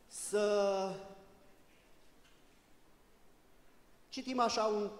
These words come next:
text scurt din unsprezece, este vorba de învierea lui Lazar. Așa cum ați intuit,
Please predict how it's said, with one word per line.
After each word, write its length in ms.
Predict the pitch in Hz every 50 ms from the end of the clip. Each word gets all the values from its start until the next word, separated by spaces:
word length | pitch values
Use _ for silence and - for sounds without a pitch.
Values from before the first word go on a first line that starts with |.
| - - - - -
text 300 | - 208 196 - - - - - - - -
scurt 340 | - - 220 247 269 262
din 160 | 269 269 269 269
unsprezece, 580 | 269 269 269 254 - - - 247 247 240 233
este 220 | 220 208 - 214 202
vorba 340 | 185 208 214 202 202 208
de 80 | 196 202
învierea 420 | 196 196 185 175 190 196 190 190
lui 180 | 185 185 185 196
Lazar. 380 | 196 185 165 139 - 120 120 - - -
Așa 240 | 143 - - 180
cum 300 | - - 180 180 180 175 147 - - - - - - - - -
ați 480 | - 160 170 170 - - - - 185 185
intuit, 440 | 185 170 156 185 196 233 262 -